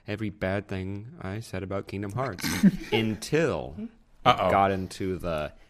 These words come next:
Speaker 1: light and dark, and my heart is in your heart, and, oof,
Speaker 2: You
Speaker 1: and I
Speaker 2: told me there's light spoilers for this. There's, like, four people inside Sora?
Speaker 1: Oh, yeah.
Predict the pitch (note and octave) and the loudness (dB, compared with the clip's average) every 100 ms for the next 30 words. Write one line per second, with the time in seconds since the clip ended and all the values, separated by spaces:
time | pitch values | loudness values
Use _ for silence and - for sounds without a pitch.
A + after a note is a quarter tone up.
0 | - D#2+ G#2+ C3+ B2 - - D2 - - | -16 -8 -4 -4 -4 -8 -12 -12 -12 -20
1 | - - - - - D2+ B1 - - - | -20 -20 -20 -18 -4 -2 -2 -8 -16 -10
2 | D2+ - E2 D2 - B2+ B2 B2 - D2+ | -10 -8 -8 -8 -6 -2 -2 -2 -4 -8
3 | - - G#2+ F2+ E2 E2+ G#2+ G2+ F#2 F2 | -12 -14 -10 -8 -6 -6 -6 -6 -8 -10
4 | F2+ D#2+ C#2+ - - - - A#2 B2 - | -10 -10 -10 -14 -14 -14 -10 -2 -2 0
5 | B2 A#2+ - C#3+ C#3+ A#2+ A2 G2+ - - | 2 4 4 4 6 6 4 0 -6 -10
6 | - - - G#2 G#2+ - - F2+ F2 - | -20 -20 -4 2 2 0 -4 -2 -4 -4
7 | F2 - F#2+ - G2+ - - A2 - B2 | -8 -4 -6 -4 -6 -6 -2 -2 0 -2
8 | A#2+ A#2 - A#2 A2 A2+ A2 C3 D3 G#2+ | 0 -4 0 -2 0 -2 0 0 -2 0
9 | A#2+ A2 C3 - - C#4 - | 0 0 -6 -6 -4 -4 -4